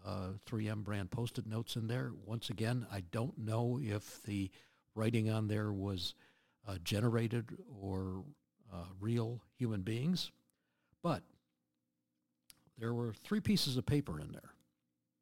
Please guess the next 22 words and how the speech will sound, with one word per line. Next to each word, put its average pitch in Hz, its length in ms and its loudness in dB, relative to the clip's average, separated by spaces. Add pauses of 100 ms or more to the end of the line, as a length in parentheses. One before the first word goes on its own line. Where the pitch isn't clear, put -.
(540)
And 110 180 0
one 180 140 6
of 156 100 2
them 135 220 4
I'm 113 140 0
gonna 113 220 -2
read 113 460 -4
to - 100 -4
you 95 460 0 (1300)
verbatim. 101 460 -2 (1600)
Here 110 120 -4
it 90 60 -6
goes. 85 340 -4 (1500)
It 127 100 -2
started 160 340 2
off, 104 520 0 (540)
the 117 60 -10
title 113 320 0
was, 98 320 -6
"We 110 220 -6
Know 151 360 2
Security 107 1040 0